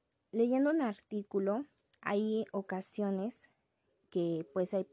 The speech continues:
hay pacientes con cáncer oral y esto se debe a un alto riesgo de desnutrición. Aquí el soporte nutricio de pacientes con cáncer, con,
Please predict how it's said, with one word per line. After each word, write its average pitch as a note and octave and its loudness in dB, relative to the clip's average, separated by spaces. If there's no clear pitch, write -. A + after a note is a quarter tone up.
hay G3 -2
pacientes G#3 -2
con D#3+ -6
cáncer F3 -4
oral F3 -4
y A#3+ 2
esto A#3+ -2
se A#3+ 0
debe G3+ 2
a F#3 0
un F#3 0
alto F#3 -2
riesgo F3+ -4
de C#3+ -8
desnutrición. F#3+ -2
Aquí A3 -2
el G#3+ 2
soporte G#3 -2
nutricio G3 0
de F#3 0
pacientes F#3+ -2
con G#3 -2
cáncer, G3+ 0
con, F#3 -4